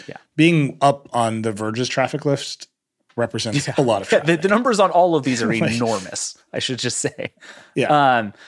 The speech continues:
Speaker 1: okay, next one. We have a couple more to do and then we'll get out of here. This is Microsoft's new diskless Xbox Series X design with a lift-to-wake controller.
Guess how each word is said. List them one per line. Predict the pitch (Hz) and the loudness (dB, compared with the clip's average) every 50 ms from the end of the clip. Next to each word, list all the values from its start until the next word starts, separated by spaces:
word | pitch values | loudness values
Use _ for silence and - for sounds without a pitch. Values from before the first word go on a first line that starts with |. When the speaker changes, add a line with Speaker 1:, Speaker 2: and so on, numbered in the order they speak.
| - - - - | -20 -12 -6 -2
Speaker 1:
okay, | 147 147 156 117 | 0 0 0 2
next | 123 135 196 - - | 2 2 2 2 4
one. | 233 190 131 | 2 2 2
We | 120 123 | 2 0
have | 131 131 | 0 -2
a | |
couple | 131 - 175 180 - 175 | 0 2 2 2 2 2
more | 175 170 165 | 0 2 2
to | 156 151 | 2 2
do | 139 143 135 | 2 2 2
and | 123 117 | 2 0
then | 117 | 0
we'll | 113 113 | 0 0
get | 110 104 | 0 2
out | 98 95 | 2 0
of | 95 | 0
here. | 101 92 - - - - _ _ _ - | -2 -4 -8 -10 -18 -20 _ _ _ -18
This | 135 113 135 190 202 - 240 | -2 0 2 2 2 2 0
is | 226 208 165 | 0 2 2
Microsoft's | 180 175 185 - 185 - - 185 180 - - | 2 2 2 0 0 0 2 2 2 0 0
new | 151 151 160 160 156 | 0 0 2 2 0
diskless | 143 131 151 165 - - - 190 180 170 - - - - | 0 0 0 -2 -2 -2 -2 -2 -2 -2 -2 -4 -4 -4
Xbox | 143 139 - - - 190 190 - | -4 -4 -2 0 2 2 2 0
Series | - - - 180 170 165 160 143 151 | -2 -4 -2 0 2 2 2 2 0
X | 135 127 - | 0 -2 -2
design | - 139 123 113 127 117 113 110 104 | -4 -2 0 0 2 2 0 0 -2
with | 101 98 - | -4 -6 -6
a | 101 | -4
lift-to-wake | 95 107 113 - - - - 101 104 98 98 - _ _ | -2 -2 -2 -2 -4 -8 -6 -2 -2 -4 -4 -6 _ _
controller. | - - 98 90 - - 90 85 78 - - | -12 -12 -10 -8 -8 -6 -6 -6 -6 -8 -12